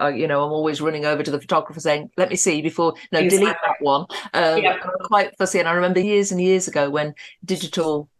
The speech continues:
Speaker 1: first became a thing, and I was having some P R done, and they sent a photographer and he wouldn't show me the photographs.
Speaker 2: Yeah.
Speaker 1: And he kept insisting on stooping down and looking up at me, which I believe
Speaker 2: Oh, no.
Speaker 1: showed a great big chin and things.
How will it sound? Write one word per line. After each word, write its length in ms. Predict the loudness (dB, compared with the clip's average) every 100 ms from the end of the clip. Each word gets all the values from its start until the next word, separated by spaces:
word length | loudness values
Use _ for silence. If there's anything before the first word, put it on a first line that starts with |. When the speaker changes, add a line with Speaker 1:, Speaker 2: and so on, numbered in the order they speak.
| _
Speaker 1:
first 380 | -6 -2 -2 -4
became 380 | -6 -4 -4 -4
a 40 |
thing, 440 | -2 -2 -2 -6 -10 -16 -8 -2
and 180 | 0 0
I 60 |
was 100 | -2
having 220 | -2 -4
some 180 | -4 -8
P 220 | -4 -2
R 200 | 2 2
done, 160 | 0 -4
and 100 | -2
they 80 | -4
sent 280 | -2 -4 -4
a 40 |
photographer 580 | -10 -4 -2 -2 -4 -6
and 160 | -4 -4
he 140 | -4
wouldn't 360 | -2 -2 -2 -4
show 260 | 0 0 0
me 80 |
the 80 | 0
photographs. 840 | 0 0 0 0 0 0 -2 -6 -8 -20 -8
Speaker 2:
Yeah. 180 | 0 2
Speaker 1:
And 100 | 2
he 40 | 0
kept 260 | -6 -2
insisting 720 | -2 -2 -4 -10 -10 -4 -2
on 200 | 0 -2
stooping 720 | -2 -2 0 0 0 0 0
down 340 | 2 2 2 0
and 160 | -2
looking 300 | -2 -2 -4 0
up 220 | -2 0
at 120 | -4
me, 300 | -2 -2 -4 -10 -6
which 180 | -4 2
I 120 | 2
believe 240 | 4 4 6
Speaker 2:
Oh, 200 | 8 8
no. 180 | 6
Speaker 1:
showed 340 | 8 8 8 4
a 40 | 0 -12 -16
great 240 | -10 -10 -2
big 240 | -2 -2
chin 400 | -4 2 4 4
and 160 | 0 0
things. 360 | 0 0 -6